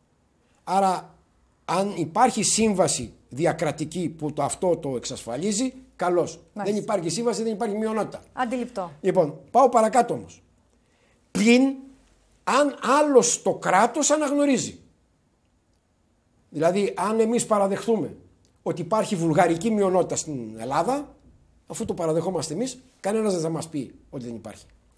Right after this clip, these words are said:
Speaker 1: Απ' τη στιγμή όμως που το ελληνικό κράτος μιλάει ότι η συνθήκη της Λοζάνης είναι ισχυρή, ό,τι και να θέλουν να λένε οι άνθρωποι του,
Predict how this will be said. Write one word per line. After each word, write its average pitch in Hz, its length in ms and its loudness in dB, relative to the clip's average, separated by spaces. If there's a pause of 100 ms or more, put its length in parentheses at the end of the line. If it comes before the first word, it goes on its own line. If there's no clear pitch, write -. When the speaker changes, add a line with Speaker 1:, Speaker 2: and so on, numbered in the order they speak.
(340)
Speaker 1:
Απ' 131 180 -10
τη 165 80 -8
στιγμή 156 300 -4
όμως 185 280 -4
που 170 360 -10 (160)
το 147 80 -8
ελληνικό 143 600 -4 (140)
κράτος - 520 -8 (180)
μιλάει 143 520 -6
ότι 143 400 -10
η 147 260 -6
συνθήκη 160 420 -8
της 143 100 -10
Λοζάνης 151 400 -4
είναι 156 160 -4
ισχυρή, 143 600 -6 (1400)
ό,τι 214 300 -4
και 139 140 -10
να 123 140 -10
θέλουν 147 340 -6
να 117 120 -12
λένε 123 260 -10 (420)
οι 131 140 -6
άνθρωποι 151 440 -6
του, 117 280 -12